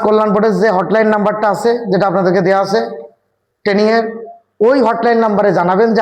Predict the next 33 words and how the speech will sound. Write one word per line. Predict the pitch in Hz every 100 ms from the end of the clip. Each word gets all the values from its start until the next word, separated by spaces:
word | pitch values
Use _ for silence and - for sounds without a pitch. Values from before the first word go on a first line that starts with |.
| 185
আমি | 190 185
এরকম | 165 165 196 214 196 196 - _ 190 _ - - - - - 170
সৌদি | - 190 208
আরব | 202 202
প্রবাসী, | 185 175 180 214 269 - 165
আমি | 185 180
এতদিন | 190 190 214
ধরে | 202 214
এখানে | 202 226 214
আছি, | 220 254 - - - - - -
দীর্ঘ | 175 190 226
এতদিন | 180 226 226
ধরে | 226 226
বেতন | 190 208 202
না | 196 196
পাওয়াতে | 196 190 240 - - - - _ _ _ -
আমার | 190 196 175
পরিবার | 196 190 190 190 196
এই | 220
অবস্থাতে | 196 202 202 226 240 226
আছে | - 262 262 - - -
এবং | 185 233 196 185 220 - _ _ _ _ -
এই | 226 214 214 214 214 214
আনুষঙ্গিক | 208 220 226 214
বিষয়ে | 214 269 247
আমি | 220 190
এখানে | 202 208
অভিযোগ | 180 196 202
দিয়েছি, | 240 254 254
এখন | 208
পর্যন্ত | 180 185 175
কিছু | 165 143
হয়নি। | 170 185